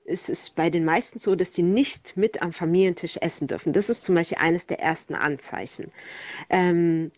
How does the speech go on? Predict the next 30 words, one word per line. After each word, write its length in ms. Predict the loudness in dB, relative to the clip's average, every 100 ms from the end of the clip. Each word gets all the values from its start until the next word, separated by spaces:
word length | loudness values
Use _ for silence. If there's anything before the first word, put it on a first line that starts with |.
| -20 _
dann 160 | -2 -2
ist 160 | -4 -8
es 100 | -2
auch 200 | -2 -2
so, 260 | -2 0
wenn 100 | 0
das 140 | -4 -4
Kind 180 | -4
sagt, 240 | 0 -2 -2
„Ja, 80 | -4
ich 100 | -6
fahr, 240 | -8 -8 -8 -12 _
ich 160 | -12 -4
fahr 220 | 0 0
nach 200 | -2 -2
Hause, 540 | 0 2 2 0 0
nach 560 | 0 0 0 0 -4 -14 _ _ _ _
Nigeria 760 | -8 0 2 4 4 2 2 0
oder 240 | -2 -2
in 100 | -2
den 140 | -2 -4
Kongo“, 580 | -2 -2 0 2 2
wo 120 | 2 0
das 180 | 0
auch 180 | 2 0
sehr 240 | 0 -2 0
verbreitet 680 | -4 -4 -2 0 -2 -8
ist, 420 | -4 -4 -4 -14 -6
zum 160 | -2
Beispiel. 600 | 0 0 -2 0 2 2